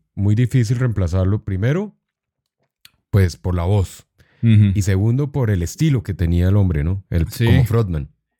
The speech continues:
Speaker 2: Sí, muy difícil, difícil.
Speaker 1: Entonces, él dice que, que muchas veces llegó a pensar en que Alice in Chains moría definitivamente. Pero
Speaker 2: Sí.
Speaker 1: llegó este man, hermano. Llegó este man totalmente. Dice, eh, Jerry Cantrell que era todo lo opuesto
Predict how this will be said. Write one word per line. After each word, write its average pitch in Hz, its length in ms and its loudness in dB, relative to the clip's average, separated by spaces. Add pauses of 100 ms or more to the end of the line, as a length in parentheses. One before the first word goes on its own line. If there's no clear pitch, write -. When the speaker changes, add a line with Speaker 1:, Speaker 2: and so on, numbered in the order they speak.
(120)
Speaker 2:
Sí, 107 260 0
muy 110 160 4
difícil, 117 420 0 (220)
difícil. 90 500 2
Speaker 1:
Entonces, 110 400 -2
él 101 120 0
dice 120 260 0
que, 95 560 -2
que 90 140 0
muchas 110 360 0
veces 139 320 -2
llegó 101 220 -2
a 92 80 -6
pensar 113 320 0
en 117 100 0
que 80 600 -2
Alice 92 280 2
in 98 80 2
Chains 85 320 -2
moría 87 400 0 (160)
definitivamente. 82 800 0 (720)
Pero 123 200 4
Speaker 2:
Sí. 107 60 0
Speaker 1:
llegó 113 200 0
este 143 180 -4
man, 143 200 -2
hermano. 98 460 -4
Llegó 92 220 0
este 95 200 -4
man 139 320 -2 (100)
totalmente. 123 800 -4 (640)
Dice, 123 800 -2
eh, 95 260 -2
Jerry 104 240 0
Cantrell 95 460 -2
que 113 300 -2
era 113 160 -2
todo 127 240 -4
lo 131 100 -4
opuesto 113 500 -4